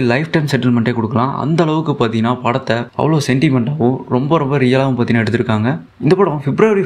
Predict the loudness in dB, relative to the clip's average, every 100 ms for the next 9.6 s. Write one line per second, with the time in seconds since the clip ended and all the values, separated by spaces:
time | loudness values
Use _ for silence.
0 | 0 0 2 0 0 0 2 0 0 0
1 | 2 2 0 0 0 2 2 2 2 0
2 | 0 -2 -10 -8 -2 0 0 0 -4 -2
3 | 0 2 2 0 0 0 0 2 0 0
4 | 0 0 0 -2 0 0 2 0 0 -2
5 | -2 -2 0 0 2 2 2 -2 2 4
6 | 4 2 0 0 0 0 0 0 0 2
7 | 2 2 0 -6 -18 -4 0 2 2 4
8 | 4 4 0 0 0 0 0 0 2 2
9 | 0 2 2 2 2 -2